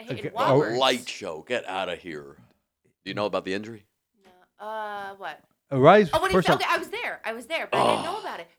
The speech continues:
Speaker 1: So the, they shut the lights
Speaker 3: Yeah,
Speaker 1: off,
Speaker 3: they
Speaker 1: you
Speaker 3: turn
Speaker 1: know,
Speaker 3: off the
Speaker 1: so
Speaker 3: lights.
Speaker 1: Saturday.
Speaker 3: Yeah.
Speaker 1: And then we're
Speaker 2: I,
Speaker 1: listening
Speaker 2: I
Speaker 1: to it
Speaker 2: found
Speaker 1: on
Speaker 2: out
Speaker 1: the
Speaker 2: about
Speaker 1: radio.
Speaker 2: this last Monday when I
Speaker 1: No,
Speaker 2: was
Speaker 1: no, no.
Speaker 2: there.
Speaker 1: So we're, like, listening to the radio on the way home. They're like, "Luis Arraez got injured."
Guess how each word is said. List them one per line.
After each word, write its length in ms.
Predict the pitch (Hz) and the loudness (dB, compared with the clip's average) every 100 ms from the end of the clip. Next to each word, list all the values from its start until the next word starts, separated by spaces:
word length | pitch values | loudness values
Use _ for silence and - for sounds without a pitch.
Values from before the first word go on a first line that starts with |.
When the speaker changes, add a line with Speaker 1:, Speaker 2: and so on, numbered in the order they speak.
| _ | _
Speaker 1:
So 200 | 294 294 - | -8 -8 -10
the, 100 | 262 277 277 | -12 -12 -16
they 160 | 285 - | -20 -16
shut 160 | 302 | -14
the 80 | 381 | -12
lights 280 | 330 233 - | -10 -10 -6
Speaker 3:
Yeah, 100 | 87 | -6
Speaker 1:
off, 40 | |
Speaker 3:
they 60 | - | -6
Speaker 1:
you 40 | |
Speaker 3:
turn 160 | - 113 | -4 -2
Speaker 1:
know, 60 | |
Speaker 3:
off 80 | 117 | 0
the 80 | 123 | 0
Speaker 1:
so 60 | 98 | 2
Speaker 3:
lights. 260 | 92 90 | 2 0
Speaker 1:
Saturday. 360 | 403 - 165 - _ | -6 -6 -12 -14 _
Speaker 3:
Yeah. 160 | - - | -8 -6
Speaker 1:
And 160 | 320 320 | -6 -6
then 160 | 349 320 - _ | -8 -10 -18 _
we're 160 | 277 120 | _ -8
Speaker 2:
I, 40 | |
Speaker 1:
listening 220 | 135 - 123 | -8 -6 -8
Speaker 2:
I 20 | |
Speaker 1:
to 60 | - | -4
it 20 | |
Speaker 2:
found 160 | 147 | -2
Speaker 1:
on 80 | 135 | 0
Speaker 2:
out 40 | 120 | -2
Speaker 1:
the 60 | |
Speaker 2:
about 60 | 104 - | -2 -4
Speaker 1:
radio. 60 | |
Speaker 2:
this 40 | 180 101 | -4 -4
last 80 | - | -2
Monday 340 | 120 113 92 | -2 -2 -4
when 100 | 92 | -8
I 40 | 95 | -6
Speaker 1:
No, 40 | |
Speaker 2:
was 80 | - | -4
Speaker 1:
no, 60 | 453 | -2
no. 100 | - | -4
Speaker 2:
there. 220 | - - | -2 -6
Speaker 1:
So 100 | 320 | -2
we're, 80 | 320 | -4
like, 160 | 320 311 | -2 -4
listening 340 | 311 349 427 | -6 -8 -6
to 100 | 330 | -10
the 100 | 370 | -8
radio 240 | 277 262 269 | -10 -8 -10
on 60 | |
the 60 | 254 | -12
way 100 | 233 | -14
home. 220 | 247 220 | -14 -16
They're 120 | 220 226 | -16 -14
like, 180 | 226 226 | -14 -16
"Luis 200 | 254 262 | -20 -16
Arraez 320 | 247 226 220 | -12 -12 -14
got 140 | 202 196 | -18 -18
injured." 240 | 202 | -18